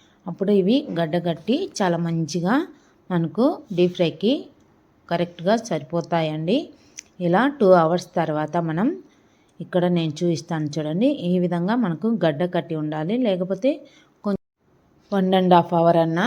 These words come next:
పెట్టుకోవాలండి టైం లేకపోతే. ఈ విధంగా మనం డీప్ ఫ్రిడ్జ్లో నుంచి తీసుకొని వీటిని ఒక ప్లేట్లోకి వేసుకొని ఒక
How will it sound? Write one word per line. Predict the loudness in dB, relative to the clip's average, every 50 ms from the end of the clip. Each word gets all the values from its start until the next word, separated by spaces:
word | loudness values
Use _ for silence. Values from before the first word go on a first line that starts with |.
| 0 0 0 0
పెట్టుకోవాలండి | 0 0 0 -2 0 2 2 2 2 0 -2 -2 -2 -2
టైం | 0 0 0 0 -2 -2 -2
లేకపోతే. | -2 -2 -4 -4 -6 -6 -6 -4 -2 -2 -2 -2 -2 -4 -8 -8
ఈ | -6 -4 -4
విధంగా | -4 -2 -2 -2 -2 -2
మనం | -2 -2 -2 -2 -2 -2 -2
డీప్ | -2 -2 -2 -2 -4
ఫ్రిడ్జ్లో | -6 -6 -6 -6 -6 -4 -4
నుంచి | -4 -4 -6 -6 -8 -10
తీసుకొని | -8 -10 -10 -10 -12 -10 -8 -6 -4 -2 -2 -2 -4 -6 -6 -6
వీటిని | -6 -4 -4 -4 -4 -2 -4 -4 -6 -10 _ _ _ _ _ _ _ _ _ _ _ -6
ఒక | -4 -4 -2 -2
ప్లేట్లోకి | 0 -2 -2 -2 -2 -2 -2 -2 -2 -2 -4
వేసుకొని | -4 -6 -6 -8 -6 -4 -2 -2 -2 -4 -6 -10 -10 -10
ఒక | -10